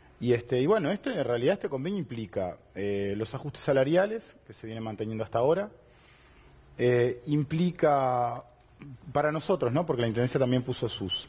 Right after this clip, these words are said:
sus, este, sus textos entre los que están los compromisos de gestión, que nosotros, este, en realidad tenemos, eh, resistencias en, en el modo de implementación. Pero bueno, eh, hay una, una, una comisión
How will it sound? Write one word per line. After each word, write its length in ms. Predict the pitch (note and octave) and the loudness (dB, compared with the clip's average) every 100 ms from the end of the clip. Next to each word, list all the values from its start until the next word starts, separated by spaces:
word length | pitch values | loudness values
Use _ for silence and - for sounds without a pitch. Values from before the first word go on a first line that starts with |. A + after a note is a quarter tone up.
| - | -16
sus, 320 | - G2+ - | -10 -10 -8
este, 240 | F#2+ - F#2 | -6 -4 -4
sus 200 | - - | -6 0
textos 440 | C3+ - G#2+ F#2+ | 0 2 -2 0
entre 180 | G2+ G2+ | 2 2
los 80 | G2 | 0
que 80 | - | 0
están 140 | A2+ | -2
los 100 | A2 | -2
compromisos 340 | G#2+ G#2 G#2 | -2 0 0
de 100 | G#2+ | 0
gestión, 280 | A2 B2+ C3+ - - - - | 0 2 0 -4 -16 -18 -6
que 100 | - | 0
nosotros, 520 | G#2+ - A2+ A#2 B2 | 2 2 2 2 0
este, 320 | B2 - F#2 F2+ | -2 2 2 2
en 180 | G#2 | 2
realidad 400 | G2+ G2+ G#2 A2+ | 2 4 4 4
tenemos, 600 | A#2+ A#2 A2 G2+ F2+ - - - - - - - - | 4 2 2 2 0 -8 -16 -20 -20 -20 -20 -20 -2
eh, 460 | G#2+ F#2+ F2+ F2 G2+ | 2 4 4 2 -2
resistencias 880 | G2 G#2+ - G2+ - B2+ C3 C#3 - | -2 -2 -2 -4 0 0 2 0 0
en, 100 | G#2 | -4
en 200 | - G2+ | -2 0
el 80 | G2+ | 2
modo 160 | A2+ | 2
de 60 | A2+ | 2
implementación. 640 | G2 F#2+ F#2 F#2 - E2+ - - - - - - | 2 0 0 -2 -4 -6 -6 -18 -20 -20 -14 0
Pero 120 | A#2+ | 2
bueno, 160 | B2 A#2 E2 | 2 -2 -2
eh, 280 | G#2+ A2 A2 | 2 4 4
hay 140 | B2+ | 4
una, 600 | C#3 B2 A2+ G#2+ G#2+ A#2 - - | 2 0 0 -2 -4 -6 -12 -8
una, 920 | A2+ A2 G#2 G#2 G2 G2 F#2+ F#2 F#2+ - | -4 -2 -2 -2 -2 -2 -4 -4 -8 -8
una 180 | A2+ A#2 | -4 -2
comisión 720 | G#2+ G2+ G2 - C3+ A#2+ G#2+ | 0 0 -2 2 2 2 -2